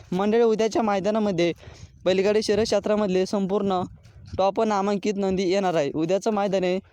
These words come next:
ओपनचं, उद्या मैदान पार पडणार आहे. मंडळी, उद्या एकवीस तारखेसाठी त्रिकूट हे पुन्हा एकदा सज्ज आहे. बकासूर, सर्जा प्लस विठ्ठल नाना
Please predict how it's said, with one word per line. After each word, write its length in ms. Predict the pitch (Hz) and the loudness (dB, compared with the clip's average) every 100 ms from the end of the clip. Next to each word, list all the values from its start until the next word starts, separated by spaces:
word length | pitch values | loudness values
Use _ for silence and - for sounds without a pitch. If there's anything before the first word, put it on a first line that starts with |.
| _ - - | _ -10 -2
ओपनचं, 540 | 170 - 214 214 214 | -2 0 0 2 2
उद्या 280 | 220 202 190 | 2 2 2
मैदान 420 | 190 175 190 202 - | 0 0 0 0 0
पार 180 | 202 190 | 0 0
पडणार 300 | 185 180 156 | 0 2 2
आहे. 180 | 151 156 - _ _ _ | 0 -4 -14 _ _ _
मंडळी, 280 | 170 202 233 | -2 2 4
उद्या 200 | 247 233 | 4 4
एकवीस 480 | 233 208 - 226 - | 2 2 0 -4 0
तारखेसाठी 600 | 233 220 233 - 170 160 175 _ - _ _ - | 0 0 -2 0 2 0 -2 _ -20 _ _ -2
त्रिकूट 380 | 196 196 226 190 | -2 0 0 2
हे 120 | 190 - | 0 0
पुन्हा 320 | 190 208 220 214 | -2 2 2 2
एकदा 200 | 180 208 | 0 -2
सज्ज 380 | - 170 147 175 | 0 0 0 0
आहे. 220 | 156 143 - - - - | 2 -2 -8 -20 -20 -6
बकासूर, 560 | 160 139 208 - 208 220 | -4 -2 -2 0 0 0
सर्जा 500 | - 165 165 175 196 - _ _ - - - - - - | 0 0 2 0 -2 -6 _ _ -20 -20 -16 -10 -8 0
प्लस 240 | 180 196 - - - | 2 2 -2 -16 -10
विठ्ठल 500 | 151 180 - - 214 | -4 -4 -4 0 2
नाना 300 | 214 196 | 2 0